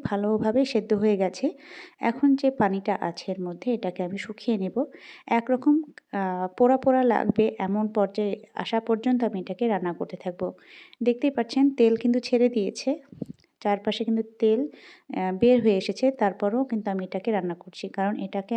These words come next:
আরও কিছুক্ষণ রান্না করে এটাকে একদম পোড়া পোড়া দাগ লাগাতে হবে, এমন পর্যায় পর্যন্ত রান্না করতে হবে।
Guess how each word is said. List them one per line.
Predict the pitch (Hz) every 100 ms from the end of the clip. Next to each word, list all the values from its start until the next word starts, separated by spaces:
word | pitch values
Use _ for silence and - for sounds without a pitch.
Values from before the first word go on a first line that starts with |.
| 220
আরও | 190 226
কিছুক্ষণ | 247 226 - - 254
রান্না | 220 190 185
করে | - 233 349 - - -
এটাকে | - 202 202 -
একদম | 196 196 247 285
পোড়া | 269 - 226 220
পোড়া | 226 220
দাগ | 196 190 180
লাগাতে | 190 180 185
হবে, | 196 190 254 -
এমন | 202 202
পর্যায় | 202 196 196 190
পর্যন্ত | 196 220 233
রান্না | 277 180 165
করতে | - _ 165
হবে। | 165 -